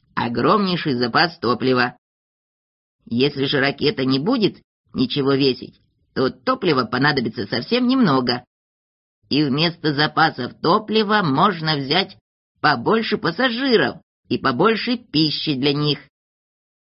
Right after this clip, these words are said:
Вот когда можно будет совершить длительную экспедицию на Луну, проникнуть в ее недра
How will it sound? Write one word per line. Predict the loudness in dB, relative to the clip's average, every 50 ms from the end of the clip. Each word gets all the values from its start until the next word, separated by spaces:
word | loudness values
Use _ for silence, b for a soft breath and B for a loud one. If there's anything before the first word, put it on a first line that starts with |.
| _ _
Вот | -12 -10 -10 -8 -4 0 2 4 4 4 2 0 -2
когда | -2 -2 -2 0 2 2 2 2
можно | 2 2 0 0 0 0 -2 -2 -2
будет | 0 2 2 2 0 0
совершить | -2 0 2 2 0 -2 -2 -2 0 0 0 -2 -2 -2
длительную | 0 2 2 2 2 0 0 -4 -2 0 0 0 0 0 -2 -4 -6
экспедицию | -8 -8 -8 -10 -6 -2 -2 0 0 0 -2 -2 -2 -2 0 2 2
на | 2 2
Луну, | 2 2 2 2 2 2 2 0 -2 -6 _ _ _ _ _ _ _ _ _ -6
проникнуть | -4 -2 0 0 0 2 2 0 0 0 -2 -4 -2 -2 -4
в | 0
ее | 0 2 2 2 2
недра | 2 2 2 2 2 2 0 0 0 0 -2 -2 -6